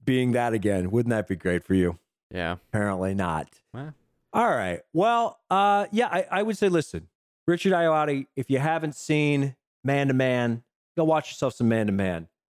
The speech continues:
Speaker 1: Submarine and The Double, both worth visiting or revisiting. If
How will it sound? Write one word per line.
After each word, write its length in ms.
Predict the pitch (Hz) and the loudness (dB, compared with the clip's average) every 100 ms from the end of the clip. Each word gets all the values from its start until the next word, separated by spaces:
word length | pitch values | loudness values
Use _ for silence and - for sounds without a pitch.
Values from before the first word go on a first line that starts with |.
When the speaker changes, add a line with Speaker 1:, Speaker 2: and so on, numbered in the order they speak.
| _ _ _ _ _ - | _ _ _ _ _ -2
Speaker 1:
Submarine 480 | 180 180 180 175 170 | 0 2 2 2 2
and 80 | 156 | 0
The 60 | 139 | 0
Double, 640 | 127 151 151 156 160 - _ | 0 0 2 0 -2 -8 _
both 340 | 127 143 139 | 0 0 0
worth 240 | 143 139 123 123 - | 2 2 0 -10 -2
visiting 500 | 143 139 143 143 139 | 0 0 0 0 -2
or 240 | 123 123 | 0 0
revisiting. 800 | 120 131 127 139 135 139 147 156 _ _ _ _ _ _ | 2 2 2 -2 -2 -2 -2 -6 _ _ _ _ _ _
If 80 | 120 | -4